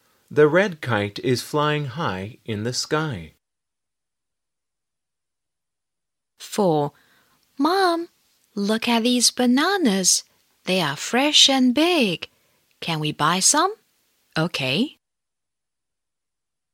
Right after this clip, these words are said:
Speaker 1: Five. I like the park near our home. It is not big, but it is nice.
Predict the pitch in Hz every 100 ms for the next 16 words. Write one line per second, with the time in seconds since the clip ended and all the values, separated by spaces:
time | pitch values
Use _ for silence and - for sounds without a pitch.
0 | _ _ _ _ _ _ _ _ _ _
1 | _ _ - - 123 113 85 78 - _
2 | _ _ _ _ - 147 175 208 - 143
3 | - 101 98 - 110 110 120 127 104 156
4 | 104 82 78 _ _ _ _ _ _ _
5 | - 143 139 147 160 147 110 110 101 110
6 | 113 110 107 127 143 147 98 85 - -